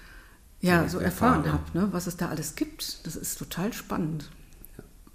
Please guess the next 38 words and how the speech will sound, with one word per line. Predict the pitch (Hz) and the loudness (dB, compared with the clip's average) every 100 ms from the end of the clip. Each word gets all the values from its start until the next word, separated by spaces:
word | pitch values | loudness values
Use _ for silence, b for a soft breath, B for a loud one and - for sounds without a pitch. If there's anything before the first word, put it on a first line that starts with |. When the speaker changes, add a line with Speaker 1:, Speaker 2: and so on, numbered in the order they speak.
| - - B B B | -20 -14 B B B
Speaker 2:
Also | 104 - | -8 -6
ich | |
glaub, | 98 - | -4 -2
das | 98 | -2
ist | 98 | -2
auch | 95 | -4
schön, | 92 107 107 | 0 2 4
wenn, | 90 92 - | 2 0 0
äh, | 98 82 | -2 0
zu | 85 | 0
bestimmten | 82 104 95 | -2 -2 -2
Zeiten | 90 85 87 - 90 - | 0 0 -2 0 -2 -2
in | 90 | -4
einer, | - 85 85 80 82 82 B B | -2 0 0 -2 -4 -10 B B
ähm, | 87 80 80 80 B B - | -2 -2 -2 -6 B B -6
in | 95 | -4
einem | 87 85 | -2 -2
Ritus, | 82 107 104 110 85 | 0 -2 2 0 2
den | 95 | 0
man | 90 85 | 2 2
als | 82 82 82 | 0 -2 -4
Pfarrerin | 85 90 95 90 92 | -4 -2 0 0 0
ja | 92 | 0
nun | 90 87 | 0 0
auch | 71 82 | -2 -2
wirklich | 90 - - | -4 -4 -8
kennt, | - 98 104 104 | -2 0 2 0
in | |
dem | 92 82 | -2 0
Gottesdienst | 90 92 - 98 92 - | -2 -2 -2 -2 -2 -2
und | 85 | 2
se-, | 85 90 90 | 4 2 2
so | 90 | 0
segnen, | 85 90 - 87 | 0 0 -2 -2
trotzdem | 82 82 92 | 0 -2 0
noch | 92 80 | -2 -2
Gänsehautmomente | 85 104 95 73 73 78 71 67 71 78 | 0 0 0 -2 -2 0 0 0 -2 -4
gibt. | 76 76 - | -2 -4 -6